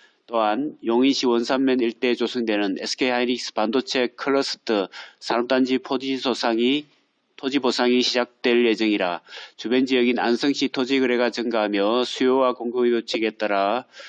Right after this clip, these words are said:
전원주택 등 토지 가액도 오르는 추세입니다.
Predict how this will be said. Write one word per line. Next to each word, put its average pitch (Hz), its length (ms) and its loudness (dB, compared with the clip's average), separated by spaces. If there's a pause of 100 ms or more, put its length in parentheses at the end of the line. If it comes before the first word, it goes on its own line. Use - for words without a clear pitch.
(420)
전원주택 127 640 0
등 107 200 2
토지 139 280 -2
가액도 127 600 0
오르는 127 580 0
추세입니다. 101 840 -4